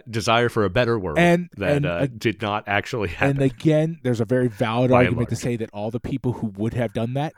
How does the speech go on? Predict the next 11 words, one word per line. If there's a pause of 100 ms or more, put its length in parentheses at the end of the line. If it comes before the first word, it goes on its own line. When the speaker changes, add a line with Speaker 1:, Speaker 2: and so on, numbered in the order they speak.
(100)
Speaker 2:
were
in
jail (840)
or
dead.
Speaker 1:
Yes. (340)
Speaker 2:
And
Speaker 1:
Right.
Speaker 2:
that,
and
that,